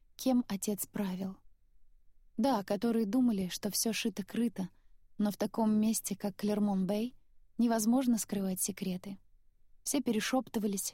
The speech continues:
болтали, и в конечном итоге любые секреты выходили наружу.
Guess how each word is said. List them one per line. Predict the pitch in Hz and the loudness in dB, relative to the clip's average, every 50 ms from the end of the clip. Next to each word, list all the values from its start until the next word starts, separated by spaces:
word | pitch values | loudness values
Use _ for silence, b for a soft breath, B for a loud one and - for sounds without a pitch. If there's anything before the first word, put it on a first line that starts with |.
| - _ | -6 _
болтали, | 196 180 208 196 185 - - 208 202 214 220 220 202 190 - - _ _ | -2 0 0 0 -2 -2 -2 -2 0 0 0 -2 -2 -6 -12 -20 _ _
и | - 190 | -6 -6
в | - | -4
конечном | - 220 214 220 214 - - - 208 208 208 | 0 0 2 2 2 0 0 0 2 0 0
итоге | 202 - 277 269 233 220 | 0 0 0 2 2 2
любые | 208 208 214 202 214 277 285 | 0 0 -2 0 2 2 2
секреты | 262 - - 240 - - 202 202 196 - | 2 0 -2 -4 -2 -2 -2 -2 -2 -2
выходили | 214 214 202 - 202 196 170 196 185 185 | -4 -4 -4 -4 -4 -2 -2 -2 0 0
наружу. | 196 196 196 196 190 180 180 - - 190 | 0 0 0 0 -2 -2 -4 -6 -8 -12